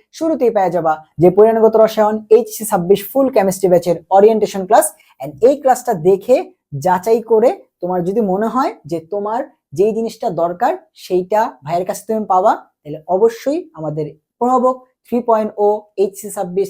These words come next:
কেমিস্ট্রি ফুল ব্যাচে ভর্তি হয়ে যাও। পনেরো আগস্ট পর্যন্ত পাঁচশো টাকা ডিসকাউন্ট আছে, সতেরোশো পঞ্চাশ টাকায় পুরো কেমিস্ট্রির চিন্তামুক্ত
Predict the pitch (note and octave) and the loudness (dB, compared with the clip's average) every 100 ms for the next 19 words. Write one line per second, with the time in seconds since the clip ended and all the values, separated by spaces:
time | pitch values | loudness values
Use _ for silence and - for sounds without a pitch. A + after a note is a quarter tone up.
0 | - F3+ F3+ F3+ F#3 F#3 - _ _ D4 | -6 -8 -8 -8 -8 -8 -10 _ _ 0
1 | D#4+ C4+ F#3+ D#3 E3 D#3 _ - D#3+ F#3+ | 2 2 0 -2 -8 -10 _ -10 -6 -4
2 | A#3 A#3+ A3 C4 - _ _ - A#3 A#3+ | -2 0 0 -2 -4 _ _ -4 -2 2
3 | B3 A3+ A3+ A3 G3+ G#3+ G#3+ F4 - F3 | 2 2 -4 -2 -4 -4 -4 -6 -4 -8
4 | F3 G3 F#3 F#3+ F#3+ - G#3+ G#3 G3 C4 | -6 -6 -4 -4 -6 -6 -6 -4 -4 -4
5 | - _ _ - G#3 B3+ C4 B3 A#3 A#3 | -6 _ _ -6 -2 -2 -2 -4 -4 -6
6 | - A3+ A3 A3 A3 _ - C4 B3 G#3+ | -6 -2 -2 -2 -6 _ -6 -2 0 0
7 | G3+ - G3 F#3+ - _ - F#3 F3 D3+ | -4 -4 -4 -4 -12 _ -10 -6 -6 -6